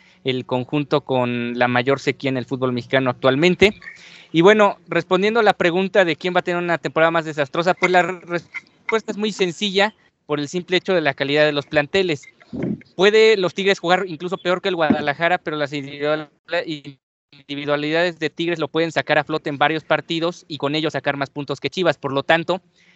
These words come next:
es más factible que Guadalajara tenga una temporada desastrosa a que la tenga el equipo felino.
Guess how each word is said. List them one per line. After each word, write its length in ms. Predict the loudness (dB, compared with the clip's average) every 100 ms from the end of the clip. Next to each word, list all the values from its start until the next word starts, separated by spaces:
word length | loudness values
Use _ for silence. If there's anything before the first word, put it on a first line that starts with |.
| -2
es 160 | 0
más 240 | 2 0 -2
factible 640 | -2 -2 -2 -6 -4 -4
que 100 | -2
Guadalajara 460 | 0 0 0 -2 -2
tenga 200 | -6 -6
una 140 | -6
temporada 480 | -6 -4 2 2 2
desastrosa 640 | 0 -4 -2 0 2 -2 -4 _
a 100 | -6
que 120 | -4
la 100 | -4
tenga 240 | -4 -4 -4
el 80 | -4
equipo 320 | -6 -6 -4
felino. 400 | 0 0 0